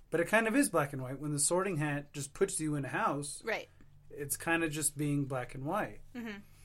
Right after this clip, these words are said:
Speaker 1: Um,
Speaker 2: But then
Speaker 1: e-
Speaker 2: you have that dynamic between Harry Potter where he didn't know where to put him.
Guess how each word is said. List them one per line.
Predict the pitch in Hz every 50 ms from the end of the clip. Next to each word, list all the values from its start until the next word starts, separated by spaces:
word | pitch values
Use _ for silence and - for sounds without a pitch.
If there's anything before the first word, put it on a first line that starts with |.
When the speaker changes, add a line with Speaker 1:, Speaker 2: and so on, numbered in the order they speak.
| - - - - - - 143
Speaker 1:
Um, | 127 123 -
Speaker 2:
But | 285 -
then | - 202 302
Speaker 1:
e- | 311
Speaker 2:
you | 302 302
have | 302 294 269
that | 277 262 240 220
dynamic | 220 214 214 214 214 233 233 226 214
between | - 214 - 220 208
Harry | 202 208 196 175 -
Potter | - - 294 330 302 226 214
where | 208 202 196
he | 208 - 196
didn't | - 190 196 190 - -
know | 202 196 185 185 185
where | 180 190 190 165
to | -
put | - - - 269
him. | 202 139 139 - -